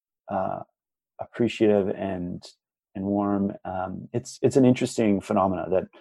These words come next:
I kind of encountered over and over when you break these bad news, this bad news or whatever, but, but it's, it's always, I feel, I find patients always surprise you, um, with how they are. And,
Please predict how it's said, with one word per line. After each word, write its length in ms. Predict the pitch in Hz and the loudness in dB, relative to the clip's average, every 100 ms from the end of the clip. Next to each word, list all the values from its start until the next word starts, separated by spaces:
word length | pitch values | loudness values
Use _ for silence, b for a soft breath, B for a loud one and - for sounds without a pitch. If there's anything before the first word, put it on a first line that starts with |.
| b - | b 2
I 100 | 101 | 4
kind 180 | 110 | 6
of 80 | 101 | 6
encountered 400 | 101 - 98 90 | 4 4 2 4
over 220 | 92 92 95 | 2 2 2
and 100 | 90 | 2
over 220 | 95 85 | 2 2
when 140 | 85 | 0
you 120 | 90 - | -4 -2
break 200 | 101 92 | 0 0
these 140 | - 87 | -2 -4
bad 240 | 87 90 | -2 -2
news, 340 | 95 95 92 - | -2 -4 -6 -8
this 120 | 98 | -6
bad 220 | - 92 90 | 2 4 4
news 360 | 92 92 87 | -2 -2 -2
or 160 | 87 - b b b b | -4 -6 b b b b
whatever, 240 | 101 101 | 4 6
but, 220 | 92 101 - _ _ | 8 6 4 _ _
but 140 | 113 - | -4 -2
it's, 300 | 113 - - - | -4 -8 -12 -6
it's 160 | 107 | 4
always, 240 | 127 131 - | 8 8 8
I 100 | 123 | 6
feel, 240 | - 156 - | 8 6 8
I 60 | |
find 200 | - 147 | 8 8
patients 360 | 131 113 107 101 | 8 6 4 2
always 180 | 95 - | 2 0
surprise 400 | - 92 92 90 | -2 2 2 2
you, 240 | 90 87 _ _ _ _ _ - | -4 -6 _ _ _ _ _ -6
um, 380 | 87 85 90 - 95 | -4 -4 -6 -10 -14
with 180 | 92 _ _ _ _ - | -16 _ _ _ _ -8
how 160 | 98 92 | -4 -2
they 220 | 95 98 | 0 0
are. 320 | 92 92 92 | 0 -2 -2
And, 360 | 90 85 92 | -4 -6 -8